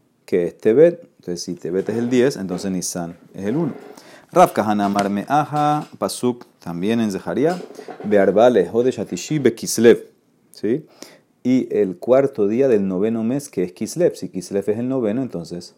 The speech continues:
Nisan es el primero. Rav Aha varia-, ellos no tenían más lo que tener el orden de los meses. Y sabían que había un no, no sabían cuándo empezaba la cuenta, no sabían cuál es el uno, dos, tres.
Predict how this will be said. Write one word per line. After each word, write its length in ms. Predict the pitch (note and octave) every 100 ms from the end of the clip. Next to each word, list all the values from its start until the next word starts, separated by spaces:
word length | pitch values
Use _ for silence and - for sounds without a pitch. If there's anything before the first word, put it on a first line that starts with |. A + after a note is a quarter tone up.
| _ _
Nisan 380 | - G#2+ - D#2+
es 80 | E2+
el 80 | F#2
primero. 320 | A#2 E3 D#3+ _ _ - - - -
Rav 260 | G#2 F#2+
Aha 220 | A#2 B2+ C3+
varia-, 340 | B2 G2+ G2+
ellos 140 | - C3+
no 100 | D#3
tenían 280 | D#3+ D#3+ C3
más 160 | G2+
lo 160 | A2 A2+
que 120 | B2+
tener 220 | A2 G2+
el 60 | F#2
orden 240 | G2+ A2+
de 80 | G#2+
los 100 | E2+
meses. 300 | G2 G2+ E2+ E2+
Y 60 | F2
sabían 340 | F2+ G2 A2+
que 100 | G#2
había 140 | G2
un 100 | G#2+
no, 100 | A#2+
no 100 | G#2
sabían 280 | F2+ G#2 G#2+
cuándo 240 | F#2 G#2+ A2+
empezaba 320 | G2 E2+ G#2+
la 120 | F2+
cuenta, 300 | - G2+ E2+
no 80 | E2+
sabían 200 | G#2+ G2+
cuál 200 | G2+ G2+
es 60 |
el 120 | F#2+ G2+
uno, 260 | G#2+ G2+
dos, 200 | G2 G2
tres. 320 | - F#2+ -